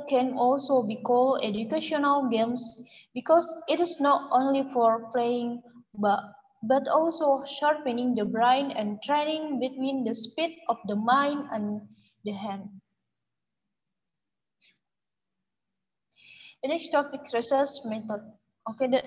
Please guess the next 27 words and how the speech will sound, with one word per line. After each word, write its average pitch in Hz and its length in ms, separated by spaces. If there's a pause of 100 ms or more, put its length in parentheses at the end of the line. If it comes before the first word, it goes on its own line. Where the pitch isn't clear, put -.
(140)
uh, 220 380
the 233 100
first 285 480 (380)
methods. 226 500
This 254 300
study 302 500
uses 247 560
a 202 480 (400)
classroom 285 500
action 254 520
research 233 440
method. 226 380 (640)
And 214 100
the 208 80
second 254 460
procedure, 254 720 (420)
this 226 300
classroom 269 420
action 285 300
research 285 380
methods 262 520
procedure 240 560 (480)
consisting 240 640
of 208 300 (180)
planning, 277 560
treatment, 302 720 (160)
observation, 269 800